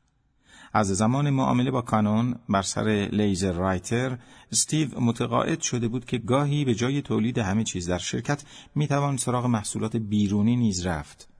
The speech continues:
یکی از نرم افزارهای پیشرفتهٔ موسیقی ام پی تری در بازار ساوند جم ام پی نام داشت که شرکت کوچکی در سیلیکون ولی به نام کسدی اند گرین آن را خلق کرده بود.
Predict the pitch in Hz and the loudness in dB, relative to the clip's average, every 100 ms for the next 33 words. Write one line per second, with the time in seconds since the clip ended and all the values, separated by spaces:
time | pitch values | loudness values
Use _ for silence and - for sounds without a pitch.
0 | _ _ _ _ _ _ _ _ - 135 | _ _ _ _ _ _ _ _ -2 -2
1 | 151 170 131 120 117 113 110 - 107 104 | 0 -2 0 2 2 2 -2 0 0 0
2 | 147 143 107 - 95 - 123 123 104 92 | -4 -4 -4 -2 -4 -4 -2 0 0 -2
3 | - 98 113 110 - 95 - 87 - 107 | -2 -2 -2 -2 -2 -2 -4 -6 -2 0
4 | 110 - - _ - 101 95 101 98 110 | 0 -4 -20 _ -2 0 2 0 2 0
5 | 113 - - 98 90 82 92 90 78 76 | -2 -2 -2 0 -2 -2 -2 -2 -2 -4
6 | 104 92 82 - 117 90 80 73 73 76 | -4 -4 -4 -4 -2 -2 -2 -4 -4 -6
7 | - - 82 - - - 127 120 143 143 | -6 -8 -8 -12 -20 -8 -4 -2 -4 -4
8 | 120 135 123 117 104 87 - - - 110 | -4 -4 -2 -2 0 0 -2 -8 -2 -2
9 | 101 101 95 101 104 123 120 - _ - | 0 0 0 0 0 -2 -6 -18 _ -2
10 | 113 113 120 - 110 - 98 90 85 82 | 2 2 0 -2 -4 -4 -2 0 0 -2
11 | 82 98 110 123 127 - 107 98 - 87 | -4 0 0 0 -2 -2 -2 -2 -6 -4
12 | 80 71 - 76 64 60 60 | -6 -8 -8 -8 -6 -12 -14